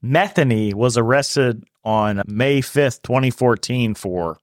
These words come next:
shooting an offensive missile into a vehicle. I wanted to know, what the fuck is an offensive missile?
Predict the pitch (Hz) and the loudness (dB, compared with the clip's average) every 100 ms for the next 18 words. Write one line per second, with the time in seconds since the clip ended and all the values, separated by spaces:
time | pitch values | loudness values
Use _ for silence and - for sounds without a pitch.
0 | _ _ _ - - 170 208 226 214 185 | _ _ _ -14 -2 2 2 4 2 0
1 | 151 120 - 165 190 - 208 160 151 220 | -2 -2 0 -2 0 0 0 0 0 0
2 | - 117 110 - 120 - 143 147 233 302 | 0 0 0 0 -4 0 0 0 -2 -2
3 | - 80 - - - - _ _ _ _ | -4 -6 -6 -18 -20 -20 _ _ _ _
4 | - 440 466 330 202 180 185 214 170 - | -2 0 0 0 0 4 4 4 2 0
5 | - 170 - 262 - 269 185 170 131 - | 0 -4 0 -2 0 2 4 2 2 0
6 | 214 240 160 120 175 269 - | -2 0 2 4 2 2 -4